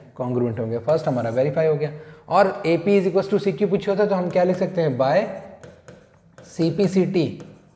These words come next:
एपी is equals to बीक्यू। ये आपका second भी क्या हो गया? Verified। ठीक है, ऑलराइट, चलते हैं नेक्स्ट क्वेश्चन पे।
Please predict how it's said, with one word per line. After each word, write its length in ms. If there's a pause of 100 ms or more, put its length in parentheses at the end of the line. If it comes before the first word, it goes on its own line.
(960)
एपी 400
is 80
equals 400
to 160 (380)
बीक्यू। 420 (280)
ये 60
आपका 240
second 400
भी 60
क्या 160
हो 80
गया? 180 (460)
Verified। 680 (1160)
ठीक 120
है, 120 (1700)
ऑलराइट, 540
चलते 240
हैं 80
नेक्स्ट 220
क्वेश्चन 280
पे। 180